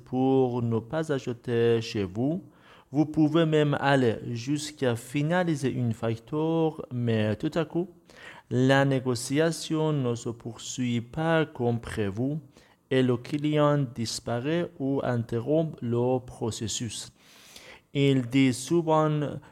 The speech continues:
Monsieur, s'il vous plaît, laissez-moi approfondir la question »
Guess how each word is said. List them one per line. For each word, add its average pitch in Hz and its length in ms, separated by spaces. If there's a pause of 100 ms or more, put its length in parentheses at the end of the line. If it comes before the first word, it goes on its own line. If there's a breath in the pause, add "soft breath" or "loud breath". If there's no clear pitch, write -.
(140 loud breath)
Monsieur, 175 520
s'il 190 280
vous 160 140
plaît, 139 540
laissez-moi 165 920
approfondir 127 1080
la 113 160
question » 160 880